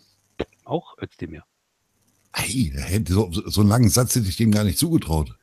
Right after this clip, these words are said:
Speaker 1: Ja, und dann noch so eine Aussage. Oder: „In zwanzig Jahren werden Migranten fünfundsiebzig Prozent der Bevölkerung ausmachen.“ Deutschland muss diese Realität sehen.
Speaker 2: Ja,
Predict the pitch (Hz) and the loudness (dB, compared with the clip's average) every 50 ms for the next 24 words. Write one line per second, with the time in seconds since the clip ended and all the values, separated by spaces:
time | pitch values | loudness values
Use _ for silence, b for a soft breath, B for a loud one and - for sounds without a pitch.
0 | _ - - 131 92 87 82 82 78 82 87 85 90 120 - - 113 92 87 85 | _ -20 -20 -20 -20 -18 -16 -16 -16 -16 -14 -12 -12 -12 -10 -10 -12 -14 -14 -16
1 | - b b b b b b - 139 131 117 101 92 b b b b b b - | -20 b b b b b b 0 2 2 4 2 0 b b b b b b 2
2 | 208 226 - - 262 262 233 - 214 175 202 190 185 180 151 123 120 139 143 139 | 2 4 4 2 2 2 2 2 2 2 4 4 4 4 4 4 4 4 4 4
3 | 139 147 165 156 175 180 208 226 214 139 120 - - 247 262 254 220 214 240 - | 4 2 2 2 4 4 4 2 0 -4 -6 0 2 4 4 4 2 -2 -4 -4
4 | - 196 - - - 190 - - 196 190 170 185 165 175 156 - 254 269 - - | -6 -10 -6 -4 -4 -4 -2 0 0 0 0 0 0 0 2 4 4 4 4 2
5 | 135 120 117 113 110 98 - 107 101 - - 95 80 _ _ - - - 113 - | -2 -2 -2 -2 -4 -4 -4 -6 -6 -6 -8 -12 -16 _ _ -4 0 0 0 0
6 | - - 147 147 156 - 143 123 107 - - 113 107 104 117 101 110 107 101 95 | 0 0 0 0 0 0 -4 -6 -6 -6 -6 -6 -4 -2 -2 -2 0 -2 -2 -2
7 | 92 95 95 - - 104 95 82 95 147 208 254 226 - - _ _ _ _ _ | -2 -4 -6 -6 -8 -10 -10 -4 -2 0 0 0 -2 -4 -8 _ _ _ _ _
8 | _ _ _ _ _ _ _ _ _ _ _ _ _ _ _ _ _ _ _ _ | _ _ _ _ _ _ _ _ _ _ _ _ _ _ _ _ _ _ _ _
9 | _ _ _ _ _ _ _ _ _ _ _ _ _ _ _ - - 101 | _ _ _ _ _ _ _ _ _ _ _ _ _ _ _ 0 2 4